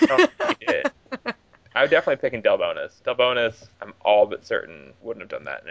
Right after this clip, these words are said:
a previous year. He finished here fifty-five from last year. Let me check how many tour main draws he played last year. Okay, he played,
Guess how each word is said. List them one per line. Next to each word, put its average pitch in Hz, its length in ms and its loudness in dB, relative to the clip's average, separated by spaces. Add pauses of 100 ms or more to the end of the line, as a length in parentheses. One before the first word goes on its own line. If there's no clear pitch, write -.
a - 20 -16
previous 65 360 -20
year. 101 100 -14
He - 80 -16
finished 139 260 -2
here 110 140 -6
fifty-five 101 680 -8 (180)
from 104 100 -20
last 110 360 -6
year. 120 80 2
Let 123 40 0
me 123 60 -8
check 117 160 0
how 107 60 -8
many 101 320 -6
tour - 260 -2 (320)
main 101 220 -10
draws 80 220 -2
he - 60 -20
played - 220 -12
last - 420 -14
year. - 120 -20 (400)
Okay, 113 140 -2
he 139 120 -2
played, 139 460 4